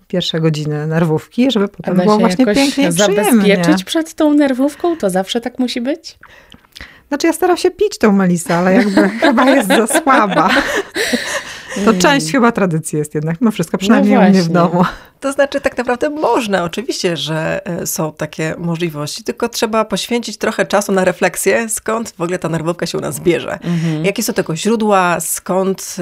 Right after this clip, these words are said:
Speaker 3: e, one do mnie przyszły, czy one jeszcze są z dzieciństwa, czy są jeszcze z jakichś starych nawyków, e, czy są na przykład związane z tym, że ostatnimi czasy po prostu jestem bardziej przeciążona, w-,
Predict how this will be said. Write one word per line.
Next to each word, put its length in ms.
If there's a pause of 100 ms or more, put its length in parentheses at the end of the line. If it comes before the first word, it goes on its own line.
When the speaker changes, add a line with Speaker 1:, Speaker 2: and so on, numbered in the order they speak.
(180)
Speaker 3:
e, 80
one 160
do 100
mnie 120
przyszły, 420
czy 140
one 160
jeszcze 200
są 140
z 60
dzieciństwa, 600
czy 160
są 200
jeszcze 480
z 140
jakichś 240
starych 260
nawyków, 500 (500)
e, 200
czy 120
są 420
na 80
przykład 220
związane 380
z 60
tym, 500
że 300
ostatnimi 640
czasy 280
po 80
prostu 260
jestem 220
bardziej 200
przeciążona, 840
w-, 220